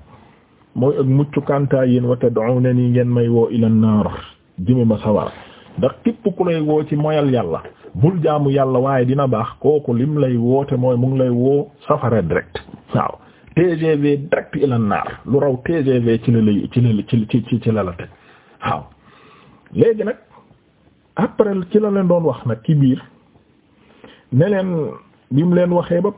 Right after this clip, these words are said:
ba sonn, gaa yi faalewuñu ko. Waaw. Mu ne, "Fa satadhkuruna ma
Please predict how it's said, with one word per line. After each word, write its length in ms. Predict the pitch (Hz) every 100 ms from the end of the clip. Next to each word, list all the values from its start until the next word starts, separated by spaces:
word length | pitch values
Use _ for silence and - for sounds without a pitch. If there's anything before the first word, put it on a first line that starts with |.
| -
ba 200 | 185 196
sonn, 380 | - 180 160 147
gaa 160 | 143 127
yi 60 |
faalewuñu 520 | 120 117 110 92 85 85
ko. 100 | - - _ _ _ -
Waaw. 200 | - 69 - _ _ _ _ _ _ _ _ _ _ - - - - - -
Mu 120 | 104 147
ne, 100 | 175
"Fa 120 | 175
satadhkuruna 1000 | 175 170 165 135 147 151 147 135 117 - - _ _ _ _ _ -
ma 200 | 120